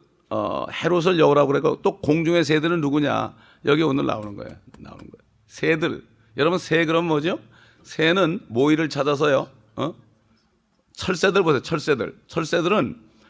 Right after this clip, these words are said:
자기네 살기 좋은 곳, 먹-, 먹이만 있으면 말이죠. 떼를 지어가지고요.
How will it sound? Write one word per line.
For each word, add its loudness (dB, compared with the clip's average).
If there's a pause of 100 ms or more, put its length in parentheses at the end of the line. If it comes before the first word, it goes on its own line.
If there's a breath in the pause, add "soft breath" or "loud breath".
자기네 2
살기 -2
좋은 2
곳, 6 (460 soft breath)
먹-, 0
먹이만 0
있으면 -2
말이죠. -2
떼를 0
지어가지고요. 2